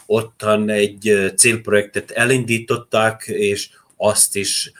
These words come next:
azok is várják a certifikátot, minden engedélyt, hogy tudják majd, ö, építeni. Ö,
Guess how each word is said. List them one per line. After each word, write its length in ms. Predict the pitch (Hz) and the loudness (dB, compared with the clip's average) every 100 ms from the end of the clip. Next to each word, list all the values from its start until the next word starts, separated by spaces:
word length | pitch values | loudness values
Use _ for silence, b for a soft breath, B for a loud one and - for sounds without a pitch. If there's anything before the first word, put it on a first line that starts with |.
| b | b
azok 320 | 135 143 143 | 4 4 2
is 160 | 117 | -2
várják 520 | 127 127 120 117 107 - | 2 4 4 4 0 -2
a 60 | |
certifikátot, 1120 | - 110 110 104 - 98 98 95 - 95 - - b b | -4 -2 -4 -8 -14 -10 -8 -8 -8 -10 -12 -20 b b
minden 480 | _ 98 101 98 92 | _ -8 -8 -6 -6
engedélyt, 560 | 101 98 104 95 95 - | -6 -4 -4 -4 -6 -8
hogy 320 | - 92 90 - b b _ | -10 -10 -10 -14 b b _
tudják 440 | 95 90 90 87 | -8 -4 -4 -4
majd, 440 | 90 90 90 90 95 | -6 -4 -4 -4 -4
ö, 220 | 90 90 87 _ | -2 -2 -6 _
építeni. 640 | - 90 90 87 87 85 82 B B B B | -6 -6 -6 -6 -4 -4 -8 B B B B
Ö, 80 | B | B